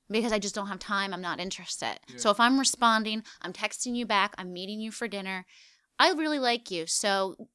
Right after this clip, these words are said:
Speaker 1: give it a little time. It's not always gonna be like this. That's why we do what we do, so we could retire early. <laughs>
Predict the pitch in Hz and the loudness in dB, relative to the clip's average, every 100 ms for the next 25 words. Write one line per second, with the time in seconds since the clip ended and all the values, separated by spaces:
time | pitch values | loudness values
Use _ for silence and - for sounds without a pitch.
0 | _ - 262 330 320 320 277 214 196 196 | _ -4 -2 2 0 0 2 2 4 0
1 | 208 - - - 196 220 233 254 240 240 | -6 -12 -16 -10 -4 4 6 6 4 2
2 | 220 196 180 175 170 165 175 180 - - | -2 -6 -4 -4 -4 -4 -4 -4 -6 -10
3 | _ _ _ 214 196 214 214 202 185 220 | _ _ _ -2 -2 0 0 0 -2 -2
4 | 220 - 175 160 180 165 160 - 180 - | 0 -2 -4 -4 -6 -6 -8 -10 -14 -10
5 | 208 180 151 165 202 214 | -8 -6 -6 -4 -2 4